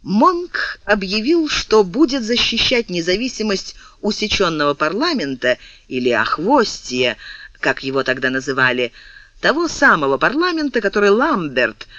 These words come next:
подражая Кромвелю, чьим сподвижником он был, подверг, стремясь навязать ему свою волю, столь суровой блокаде, что в это время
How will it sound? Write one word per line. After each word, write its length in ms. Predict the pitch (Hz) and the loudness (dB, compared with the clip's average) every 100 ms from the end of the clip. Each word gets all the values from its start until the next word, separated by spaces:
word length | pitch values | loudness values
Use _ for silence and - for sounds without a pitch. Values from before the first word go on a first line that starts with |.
| - | -6
подражая 540 | 143 143 135 131 127 | 0 2 2 2 0
Кромвелю, 580 | - 311 311 269 269 254 - - - | 0 -2 0 0 0 -2 -6 -14 -4
чьим 320 | 214 254 247 | -2 0 -2
сподвижником 680 | - 208 208 226 220 214 214 | 0 -2 0 -2 -2 -2 -4
он 140 | 214 | -2
был, 220 | 185 208 190 | 0 0 0
подверг, 560 | - 151 185 311 294 | -2 -2 -2 -2 -4
стремясь 600 | - 220 226 226 226 - | -8 -4 0 0 -2 -4
навязать 420 | 196 196 190 190 196 | -4 0 0 0 -2
ему 140 | 190 | -6
свою 260 | 185 185 180 | -2 0 0
волю, 380 | 185 180 180 - - | 2 2 2 -2 -16
столь 240 | - 185 175 | -2 0 0
суровой 400 | 180 175 165 151 | 0 2 4 2
блокаде, 640 | 143 143 330 302 156 131 - - | 2 0 -2 -2 0 -2 -4 -12
что 260 | - - 156 | -8 -2 0
в 80 | 156 | 2
это 220 | 151 135 | 0 -2
время 500 | 147 269 330 185 | 0 0 2 0